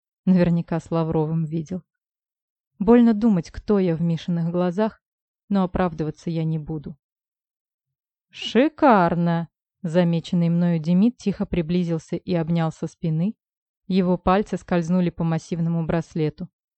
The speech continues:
"Совсем ты, Снежинка, не потерялась! И кто же спонсор на этот раз?" А "Юрий Петрович позволил поносить до конца вечера".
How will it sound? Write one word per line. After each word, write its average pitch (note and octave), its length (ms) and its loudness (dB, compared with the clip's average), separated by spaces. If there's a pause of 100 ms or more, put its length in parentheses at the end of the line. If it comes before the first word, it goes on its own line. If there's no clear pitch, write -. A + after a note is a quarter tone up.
(920)
"Совсем A#3 640 2
ты, F4+ 140 2
Снежинка, B3 600 6
не C4 120 6
потерялась! F#3+ 880 0 (440)
И G3 100 2
кто D#3+ 320 -4
же E3+ 100 -2
спонсор B3+ 500 2
на B3+ 200 6
этот C#4 240 2
раз?" C#4+ 380 0 (1300)
А G3+ 220 -2
"Юрий B3 320 0
Петрович B3 500 0
позволил F#3 460 0
поносить F#3 480 -2
до E3+ 80 0
конца F3+ 360 -2
вечера". F#3 460 -4